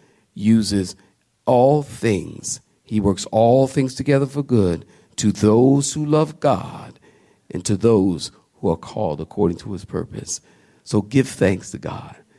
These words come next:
Tomorrow, give thanks to God. Consider, before you have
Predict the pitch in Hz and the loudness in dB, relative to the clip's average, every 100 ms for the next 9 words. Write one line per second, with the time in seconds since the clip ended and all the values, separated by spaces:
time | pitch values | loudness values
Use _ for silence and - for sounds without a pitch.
0 | _ _ _ - 120 113 123 143 147 156 | _ _ _ -6 -2 0 2 2 2 2
1 | 156 151 _ _ - 120 113 120 113 92 | 2 -2 _ _ 0 2 2 0 -4 -6
2 | - 78 82 - - _ _ 156 135 - | -12 -12 -12 -12 -18 _ _ 2 2 2
3 | 202 170 - - - _ _ _ _ _ | 2 2 0 -10 -20 _ _ _ _ _
4 | _ _ _ _ _ _ _ _ _ _ | _ _ _ _ _ _ _ _ _ _
5 | - 160 156 156 147 | 0 4 4 4 2